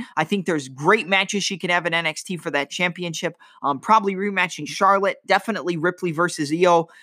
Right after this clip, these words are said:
um, Veer versus Io for the championship, um, and a lot of other things that can happen with her in N X T. Maybe she defends against Candice LeRae.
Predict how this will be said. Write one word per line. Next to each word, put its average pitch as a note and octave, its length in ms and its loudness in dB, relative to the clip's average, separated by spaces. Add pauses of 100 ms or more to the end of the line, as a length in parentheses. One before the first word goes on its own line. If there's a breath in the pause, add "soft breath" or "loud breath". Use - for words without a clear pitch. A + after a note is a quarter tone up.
(220 soft breath)
um, D3 440 2
Veer F3 180 4
versus E3 420 0
Io E3 200 4
for E3 120 -8
the C#3+ 80 0
championship, F#3 800 -2 (380 soft breath)
um, C#3 400 2 (1200)
and F3 140 2
a E3+ 60 4
lot F3+ 260 6
of E3 160 2
other F3 180 4
things F3 300 -4
that D3+ 140 0
can E3+ 100 -6
happen D#3+ 300 -2
with D3 140 -6
her D#3+ 120 -2
in D3 60 -2
N D3 100 0
X C#3+ 160 -8
T. G3+ 160 -4
Maybe E3+ 240 -2
she F3+ 160 -6
defends E3+ 380 -2
against D#3 320 -2
Candice E3 380 -4
LeRae. D3+ 420 4